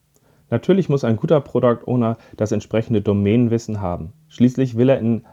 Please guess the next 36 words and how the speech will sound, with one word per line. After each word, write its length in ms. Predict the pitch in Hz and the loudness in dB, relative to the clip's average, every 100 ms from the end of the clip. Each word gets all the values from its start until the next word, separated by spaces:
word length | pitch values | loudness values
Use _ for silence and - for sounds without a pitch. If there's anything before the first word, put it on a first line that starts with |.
| - | -8
einem 140 | 101 | -4
bestimmten 480 | 98 - 113 131 120 | -4 -6 -6 -6 -6
Bereich 320 | 104 92 120 | -6 -4 -6
dabei 220 | 110 101 95 | -4 -4 -4
helfen, 320 | 98 117 110 | -4 -4 -6
den 140 | 98 | -4
Return 360 | 92 - 104 101 | -6 -4 -2 -2
on 120 | - | -4
Invest 360 | 98 98 98 - | -6 -6 -8 -8
zu 100 | 90 | -6
maximieren. 480 | 82 - 82 80 | -6 -10 -10 -8
Das 160 | 87 - | -10 -4
heißt, 240 | 107 113 | -4 -2
er 100 | - | -2
muss 220 | 104 135 120 | 0 0 -2
in 100 | 107 | -2
der 100 | 92 | -2
Lage 340 | 95 127 110 | -4 -4 -4
sein, 260 | 90 85 85 - _ | -4 -8 -10 -18 _
mit 200 | 110 - | -4 0
Kunden, 440 | - 151 - 85 - _ - | 4 4 4 -6 -16 _ -6
mit 160 | 101 | -6
Stakeholdern 720 | - 104 120 - 110 90 82 - _ _ _ | -4 0 0 0 -2 -2 -6 -12 _ _ _
und 300 | 123 147 151 | 4 4 4
auch 160 | 117 113 | 0 2
mit 180 | 117 113 | 2 2
dem 180 | 98 - | -2 -2
Team 300 | 143 156 120 | -2 -2 -2
zu 100 | - | -4
interagieren, 600 | 110 117 98 104 135 117 | -4 -2 -2 0 0 0
um 120 | 110 | -2
die 80 | 104 | -2
bestmögliche 800 | 120 127 - 123 113 113 107 107 | -2 -4 0 2 2 0 -2 0
Lösung 340 | 104 104 95 | 0 0 -4
zu 140 | - | -8
finden. 380 | 98 160 175 120 | -4 -2 -2 -10